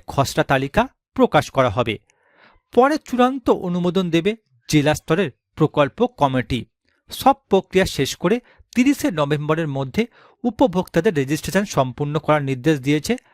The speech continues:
রাজ্য সরকার। অর্থাৎ সম্মানীয় দর্শক, আপনারা বুঝতেই পারছেন, এই নভেম্বরের মধ্যে যাদের যাদের নাম তালিকায় তোলা হবে,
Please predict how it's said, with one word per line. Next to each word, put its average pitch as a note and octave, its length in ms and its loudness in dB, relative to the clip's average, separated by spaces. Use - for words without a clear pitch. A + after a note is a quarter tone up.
রাজ্য B2 420 0
সরকার। A#2 480 -2
অর্থাৎ A#3 360 -2
সম্মানীয় A#3+ 520 -2
দর্শক, G3+ 380 -4
আপনারা F3+ 320 -2
বুঝতেই C#3+ 500 -6
পারছেন, D3+ 340 -2
এই C3 120 2
নভেম্বরের G#3 680 -2
মধ্যে D3 260 -2
যাদের G3+ 380 0
যাদের A3+ 320 -2
নাম F3 220 -2
তালিকায় D3 520 -2
তোলা D#3 240 0
হবে, F3+ 260 -2